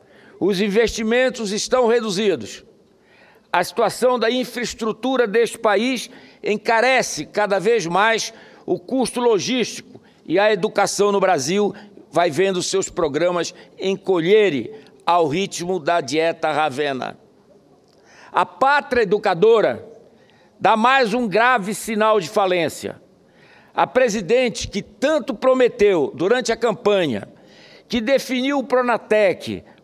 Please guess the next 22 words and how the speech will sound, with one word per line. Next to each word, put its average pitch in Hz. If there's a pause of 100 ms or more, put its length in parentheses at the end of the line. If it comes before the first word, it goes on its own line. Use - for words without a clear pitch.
o 247
fies, 220 (220)
Ciências 247
Sem 247
Fronteiras 214 (240)
como 196
suas 208
bandeiras, 165 (360)
já 214
não 233
brada 208
mais 202 (120)
a 185
importância 196 (280)
da 175
educação 170
para 170
mudarmos 147
paradigmas. 131 (1120)
Na 185
última 254
semana, 226